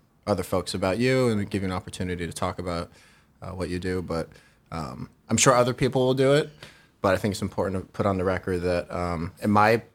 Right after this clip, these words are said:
humble opinion, um, and I've told Rembert this before, um, I think he's one of the, if not the most important,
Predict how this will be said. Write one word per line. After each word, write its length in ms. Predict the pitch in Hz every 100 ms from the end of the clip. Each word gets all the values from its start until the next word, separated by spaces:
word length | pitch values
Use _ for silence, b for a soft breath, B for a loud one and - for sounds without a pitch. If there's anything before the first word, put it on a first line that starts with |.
| _ -
humble 340 | - 127 120 120
opinion, 640 | - 127 120 123 123 131 _ _
um, 640 | 95 90 90 87 82 82 - -
and 80 | 92
I've 80 |
told 220 | - 95 90
Rembert 320 | 87 87 85
this 160 | 85
before, 480 | - 85 92 85 82 - b b b b -
um, 540 | - - 82 76 82 - _ -
I 60 | 101
think 200 | 117 101
he's 360 | 101 95 - - - _ _ _ _ -
one 340 | 98 113 117
of 200 | 107 98
the, 280 | 101 101 90
if 140 | 87
not 240 | 98 90 -
the 100 | 95
most 300 | 95 90 -
important, 640 | 87 - 90 90 90 85